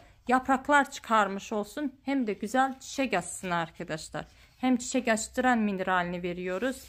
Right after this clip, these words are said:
hem yapraklarının sağlıklı büyüyen mineralini veriyoruz. Bakın buradan bir tane de tomurcuk geldi. Çiçeğe benzer bir şeydi. Buradan da bir tane yaprak geldi budadıktan sonra. Bu üç tane çiçeklerini de budamam gerekiyor.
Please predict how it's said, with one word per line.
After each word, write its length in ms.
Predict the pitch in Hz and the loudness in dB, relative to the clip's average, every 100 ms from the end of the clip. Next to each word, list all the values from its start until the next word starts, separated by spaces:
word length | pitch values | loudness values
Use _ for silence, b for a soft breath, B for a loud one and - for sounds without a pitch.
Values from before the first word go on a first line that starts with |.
| - | -4
hem 280 | 226 226 | -2 -2
yapraklarının 680 | 202 180 - 190 208 196 208 | -4 -4 -4 -4 0 0 2
sağlıklı 720 | 240 - 196 196 190 - 190 | -2 2 2 2 -4 -8 -6
büyüyen 400 | 196 196 202 202 | -4 -2 0 0
mineralini 640 | 175 180 175 175 170 170 170 170 | -2 -6 -4 -4 -4 -6 -10 -10
veriyoruz. 420 | 170 165 160 156 - B B B | -8 -6 -6 -10 -14 B B B
Bakın 320 | 240 262 247 | -2 2 2
buradan 400 | 254 247 214 196 | 2 0 0 -2
bir 120 | 214 | -4
tane 360 | 220 196 185 180 | 0 0 0 -2
de 120 | 165 | -4
tomurcuk 580 | - 226 226 214 240 - | -4 -2 -2 -2 -8 -6
geldi. 520 | 196 185 175 180 - b b b | -2 0 0 -2 -6 b b b
Çiçeğe 400 | - - 247 247 | -8 0 2 4
benzer 420 | 214 214 214 202 | 2 2 2 0
bir 60 | 175 | -2
şeydi. 380 | - 196 285 277 | -8 -6 -6 -6
Buradan 340 | 247 226 214 | -4 -2 -2
da 100 | 214 | -4
bir 100 | 220 | -6
tane 300 | 226 220 254 | -4 -2 0
yaprak 460 | 208 190 208 208 - | -2 -2 -2 -2 -2
geldi 380 | 180 165 170 170 | -2 -2 -4 -6
budadıktan 600 | 214 202 185 208 - 196 | -2 -2 -2 -4 -2 -2
sonra. 500 | 180 - 170 156 151 _ B B B B B - | -2 -4 -4 -4 -8 _ B B B B B -2
Bu 120 | 339 | 0
üç 240 | 349 349 | 0 0
tane 340 | - 254 214 202 | 2 2 2 -2
çiçeklerini 720 | - 254 247 254 247 254 320 | -4 -6 0 2 4 4 0
de 140 | 269 | -2
budamam 480 | 269 254 262 269 240 | 0 0 2 2 0
gerekiyor. 640 | - 190 180 - 247 311 | 0 -2 -2 -6 -2 -2